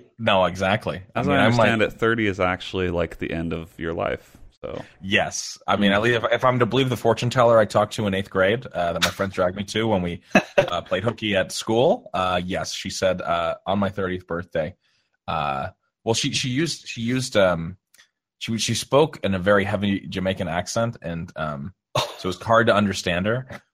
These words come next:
Speaker 1: But I, and I
Speaker 2: Okay.
Speaker 1: believe her name was Miss Cleo. But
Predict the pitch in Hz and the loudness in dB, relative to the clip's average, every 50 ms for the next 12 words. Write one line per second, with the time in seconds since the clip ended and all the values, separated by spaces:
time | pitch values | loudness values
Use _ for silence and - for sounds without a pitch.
0 | _ _ - 90 - 110 110 101 92 - - 90 92 - - 107 104 - 104 120 | _ _ -18 -2 2 4 4 4 2 2 0 -2 0 0 0 0 0 -2 -2 -4
1 | 135 131 120 113 117 117 107 101 - 101 98 - - - 98 98 107 120 151 156 | -6 -4 -4 -2 -2 -2 -4 -4 -4 -6 -6 -6 -6 -6 -4 -2 -2 -2 -4 -6
2 | - _ _ _ _ _ _ - 92 98 95 92 - | -10 _ _ _ _ _ _ -4 0 0 0 0 0